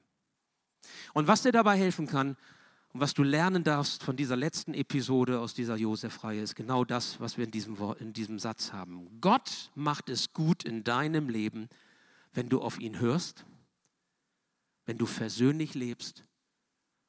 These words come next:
und wenn du Jesus vertraust. Und dazu möchte ich dich ermutigen. Und glaube mir, dann wirst du Segen erleben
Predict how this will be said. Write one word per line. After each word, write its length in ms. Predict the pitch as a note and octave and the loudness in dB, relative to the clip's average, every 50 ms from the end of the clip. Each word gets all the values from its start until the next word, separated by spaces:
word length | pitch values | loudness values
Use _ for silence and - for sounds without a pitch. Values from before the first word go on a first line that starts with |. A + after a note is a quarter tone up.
| _ _ _ _ _ _ _ _ _ _ _ _ _ | _ _ _ _ _ _ _ _ _ _ _ _ _
und 200 | - - C#3+ C3 A2+ | -2 -2 0 0 0
wenn 140 | C3 B2 A#2 | 0 0 0
du 60 | A2+ | 0
Jesus 440 | G#2 G2 G#2 A2 A2 - B2+ - - | 0 0 -2 -2 -2 -2 -4 -6 -6
vertraust. 720 | - C3 A#2+ - - - D#2 D2+ D2 - - - - - _ _ _ _ _ _ _ _ _ _ _ _ _ _ | -8 -10 -10 -10 -10 -10 -10 -10 -10 -12 -14 -14 -18 -20 _ _ _ _ _ _ _ _ _ _ _ _ _ _
Und 160 | - A#2+ A2 | -14 -10 -10
dazu 260 | A2 A2 - - C3+ | -8 -6 -6 -6 -4
möchte 240 | C3 C3 A2+ - - | -4 -6 -6 -8 -8
ich 100 | - - | -10 -10
dich 140 | - B2 A2+ | -10 -10 -10
ermutigen. 520 | B2 A2+ A#2 A2+ G2 - - D#2 D#2+ D#2+ D#2+ _ _ _ _ _ _ _ _ _ _ _ _ _ _ _ _ _ _ _ _ - | -10 -10 -8 -8 -10 -10 -10 -14 -18 -18 -20 _ _ _ _ _ _ _ _ _ _ _ _ _ _ _ _ _ _ _ _ -10
Und 120 | C3+ B2+ | -8 -6
glaube 280 | A#2+ A#2 A#2 B2 B2+ B2 | -4 0 2 2 2 2
mir, 260 | B2 B2 A#2+ A#2+ A2+ - _ _ _ _ _ _ _ _ _ _ _ | 0 -2 -6 -6 -8 -10 _ _ _ _ _ _ _ _ _ _ _
dann 200 | - B2 B2 A#2 | -8 -8 -4 -2
wirst 240 | B2 B2+ - - - | -2 -2 -2 -4 -6
du 40 | B2 | -6
Segen 500 | A2 G2+ A2+ C3+ C#3+ D3+ D3+ C#3 D3 C#3+ | -6 -4 -2 -2 -2 -2 -2 -4 -8 -12
erleben 500 | - G2+ G2+ G2 G2+ A2+ C3+ - G#3 | -10 -12 -12 -10 -8 -8 -6 -6 -8